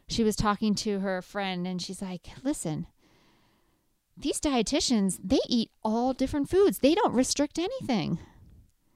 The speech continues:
Well, she was talking about our office. I can't speak for other offices, but, you know, they'd incl-, they, they encourage us to eat all the foods. Like, maybe we're doing something wrong. Maybe by making all these rules over food and what's good and what's bad and can only eat this and not eat that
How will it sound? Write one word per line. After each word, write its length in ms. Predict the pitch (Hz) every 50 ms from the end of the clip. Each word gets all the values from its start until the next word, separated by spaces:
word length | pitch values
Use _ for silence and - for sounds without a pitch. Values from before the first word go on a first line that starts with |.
| _ _ _ _ _ _ _ _ _
Well, 80 | 208
she 120 | 202 - 208
was 80 | 185
talking 240 | - 196 185 - 185
about 160 | 175 165 -
our 160 | 160 156 -
office. 320 | - - - - - - -
I 100 | - 208
can't 260 | - - 208 - -
speak 220 | - _ - -
for 180 | - - - -
other 200 | - 156 147 139
offices, 440 | 175 175 - - - - 190 185 - -
but, 180 | - 202 - _ - - - - - - -
you 80 | - 254
know, 60 | 262
they'd 220 | 220 294 330 -
incl-, 420 | - - 302 294 - - - - -
they, 260 | - 320 370 381 - _ _ _ _ _ _ _ _ _ 214
they 160 | 262 285 330
encourage 540 | 440 381 - - 320 392 571 571 523 - -
us 180 | 240 226 - -
to 120 | 247 - _ -
eat 180 | 220 214 220 _ _ -
all 240 | 214 226 247 262
the 100 | 269 285
foods. 480 | - - - 359 403 403 320 226 - -
Like, 140 | 220 208 196
maybe 240 | 208 247 330 - 587 571 523
we're 140 | 480 480 392
doing 400 | 277 - 277 285 320 349 359 349
something 480 | - - 285 262 254 - 240 233 208
wrong. 580 | 196 190 190 208 233 247 214 175 - - - 180 - _ - - - - - - -
Maybe 260 | 233 294 320 - 392
by 180 | 403 415 381 370
making 420 | 330 302 302 311 - 311 294 269 -
all 240 | - 226 233 240 254
these 300 | 233 247 240 233 202 202
rules 580 | 196 190 208 247 277 294 285 240 214 208 202 -
over 300 | - - 214 208 185 196
food 560 | 190 - - - 285 311 285 233 208 202 196
and 200 | 196 196 185 190
what's 200 | 190 214 214 -
good 280 | - - 233 247 254 247
and 100 | 240 214
what's 220 | 196 185 175 -
bad 400 | - - 233 233 233 233 233 214
and 180 | 196 170 175 175
can 140 | - 214 214
only 200 | 226 233 247 233
eat 220 | - - 175 180
this 240 | - 214 226 220 -
and 80 | 202
not 220 | 190 202 208 220 -
eat 180 | - 214 196 -
that 280 | - 247 254 233 -